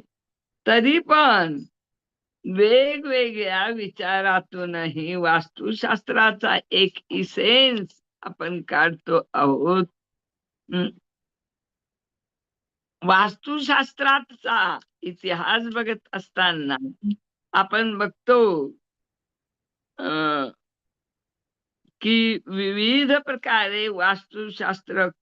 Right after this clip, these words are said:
का आणि कसे हे एक मोठे, अ, विचारणीय अशा प्रकारचे प्रश्न आहेत. आणि या वास्तुशास्त्राचा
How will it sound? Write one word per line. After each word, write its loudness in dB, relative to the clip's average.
का 0
आणि 0
कसे 2
हे 2
एक -2
मोठे, 0
अ, 4
विचारणीय -2
अशा -4
प्रकारचे 0
प्रश्न -2
आहेत. 0
आणि 0
या 0
वास्तुशास्त्राचा -4